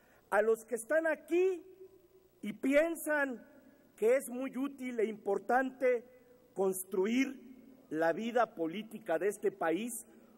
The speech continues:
con auténticas convicciones. Sé que los verdaderos demócratas nunca podrían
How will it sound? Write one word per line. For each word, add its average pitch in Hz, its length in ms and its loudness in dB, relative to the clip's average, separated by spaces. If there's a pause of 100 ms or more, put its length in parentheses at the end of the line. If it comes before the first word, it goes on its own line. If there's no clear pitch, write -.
(140)
con 196 200 4
auténticas 240 800 0
convicciones. 180 1040 -2 (1200)
Sé 381 480 0
que 339 140 0
los 285 220 0
verdaderos 262 680 -2
demócratas 330 1000 -2 (920)
nunca 320 760 0 (520)
podrían 285 760 0